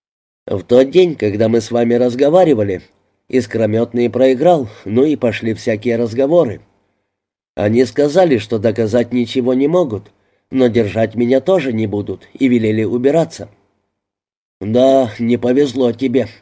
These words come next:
подытожил он, собираясь уходить. «Но хорошо смеётся тот, кто смеётся последним».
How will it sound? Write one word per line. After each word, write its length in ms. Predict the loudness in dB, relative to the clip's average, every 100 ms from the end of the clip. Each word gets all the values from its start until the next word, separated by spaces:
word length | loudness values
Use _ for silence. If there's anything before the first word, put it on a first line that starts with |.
| _ _ _
подытожил 640 | -4 0 0 0 0 0 0
он, 260 | -2 -2 -4 -14 _
собираясь 640 | -4 -2 0 0 -4 -6 -10
уходить. 560 | -6 -4 -4 -8 _ _ _ _ _ _ _ _ _ _ _ _ _
«Но 280 | -6 -2 -2
хорошо 480 | 0 0 0 2 -2
смеётся 600 | 0 0 2 2 0 -2
тот, 280 | 0 0 -2
кто 240 | -6 -4
смеётся 580 | -2 0 2 0 0 -2
последним». 680 | -2 -2 -2 -2 -4 -12